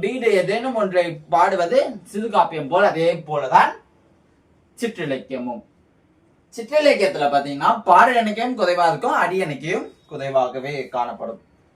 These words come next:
சிற்றிலக்கியத்துல ஒரு தலைவன் தலைவியின் வாழ்வியலை, வாழ்க்கையை ஒரு பகுதியை மட்டும் விளக்கி கூறுவது சிற்றிலக்கியம் ஆகும். அப்போ சிற்றிலக்கியத்துக்கு இன்னொரு பேர் இருந்ததுன்றாங்க, பிரபந்தம்ன்ற பேரு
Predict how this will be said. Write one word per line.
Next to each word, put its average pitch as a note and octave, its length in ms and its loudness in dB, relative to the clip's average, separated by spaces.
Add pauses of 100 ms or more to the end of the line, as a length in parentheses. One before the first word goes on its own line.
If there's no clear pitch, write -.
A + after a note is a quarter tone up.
(500)
சிற்றிலக்கியத்துல C#4+ 760 2
ஒரு G3+ 100 0 (120)
தலைவன் D4 440 4
தலைவியின் A3 440 4
வாழ்வியலை, E3+ 720 2 (480)
வாழ்க்கையை F3+ 680 2 (380)
ஒரு E3 120 -4 (160)
பகுதியை C#4 480 2
மட்டும் C4 320 -2 (100)
விளக்கி C4 400 0 (120)
கூறுவது D#3 500 2 (640)
சிற்றிலக்கியம் D#3 680 -6
ஆகும். A2 280 -10 (680)
அப்போ B3 180 6 (180)
சிற்றிலக்கியத்துக்கு C#4 640 4
இன்னொரு D4+ 260 6
பேர் C4 220 8
இருந்ததுன்றாங்க, G3 640 -2 (720)
பிரபந்தம்ன்ற A#3+ 760 2 (160)
பேரு F#3 260 2